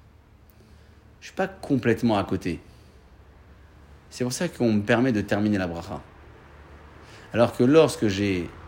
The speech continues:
commencé une Amida, dans le premier cas où, et j'avais déjà prié,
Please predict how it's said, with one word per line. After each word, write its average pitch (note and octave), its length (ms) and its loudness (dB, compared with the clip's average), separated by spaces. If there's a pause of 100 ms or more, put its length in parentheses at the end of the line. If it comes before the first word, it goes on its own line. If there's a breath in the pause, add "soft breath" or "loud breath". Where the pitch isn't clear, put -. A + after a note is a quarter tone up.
(260)
commencé B2 340 2
une A2+ 80 4
Amida, A2 600 4
dans F#2+ 100 -2
le G2 80 -2
premier G#2+ 280 0
cas G#2 160 2
où, F#2 180 -2 (680)
et A2+ 60 -4
j'avais G#2+ 160 2
déjà F#2+ 140 0
prié, G2+ 320 -6